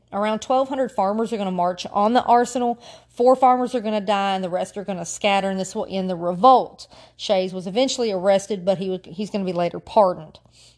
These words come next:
Now, the significance of this is that the property class feared that the revolution had created a mobocracy, or that mob rule.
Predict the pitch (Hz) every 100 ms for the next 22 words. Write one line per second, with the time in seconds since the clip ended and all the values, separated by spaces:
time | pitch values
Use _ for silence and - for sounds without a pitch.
0 | - 208 202 262 240 294 294 302 277 226
1 | 190 214 202 - 214 208 202 202 202 208
2 | 202 - 226 254 302 240 220 190 - 220
3 | 185 175 175 - - - _ - 269 285
4 | 220 247 233 214 208 226 220 208 226 208
5 | 185 185 180 185 180 185 - _ 196 196
6 | 202 202 214 214 226 - 196 160 180 185
7 | - 196 190 185 170 196 240 190 - -